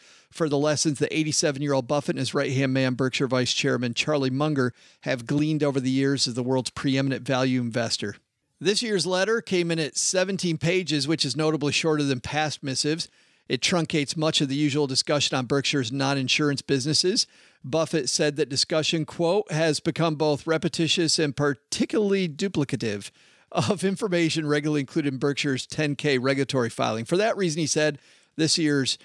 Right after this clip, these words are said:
letter offered a simple summary of both those business activities, pointing investors to the filing for more details."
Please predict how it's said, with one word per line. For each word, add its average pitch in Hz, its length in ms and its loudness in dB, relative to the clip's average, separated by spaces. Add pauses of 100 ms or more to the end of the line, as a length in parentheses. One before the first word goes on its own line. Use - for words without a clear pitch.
(180)
letter 139 500 2
offered 143 320 0
a 123 60 -4
simple 165 360 0
summary 147 400 2
of 120 160 -4
both 139 200 0
those 131 160 0
business 156 320 0
activities, 135 460 0
pointing 147 320 -2
investors 135 500 -2
to 127 60 -10
the 120 60 -4
filing 123 380 0
for 127 160 -4
more 117 240 -2
details." 113 560 -4